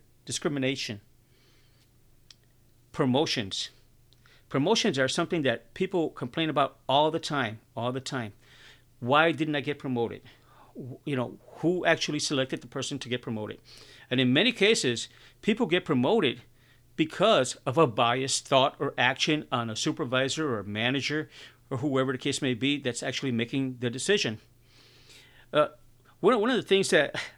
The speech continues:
I remember studying before is what are the qualifications that people believe that somebody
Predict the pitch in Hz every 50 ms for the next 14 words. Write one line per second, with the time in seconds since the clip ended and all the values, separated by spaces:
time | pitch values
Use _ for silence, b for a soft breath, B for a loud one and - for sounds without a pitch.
0 | B _ _ 147 143 160 185 190 175 139 120 113 - - - 170 - 180 147 127
1 | 117 107 123 113 - - 170 190 175 127 117 - - 139 131 127 123 - - b
2 | b b b b b b b b b b b b _ _ - - _ - 123 151
3 | 233 226 - - - - 180 175 147 143 - - - 185 185 170 - 156 - -
4 | 185 190 - - 151 123 - 135 123 - - - 202 - - 170 131 113 110 -
5 | - b b b b b b b b b _ _ 160 156 135 127 143 190 226 196
6 | 151 127 127 113 - - 135 120 120 - - - - - - - 170 180 202 180
7 | 180 147 135 131 123 123 123 120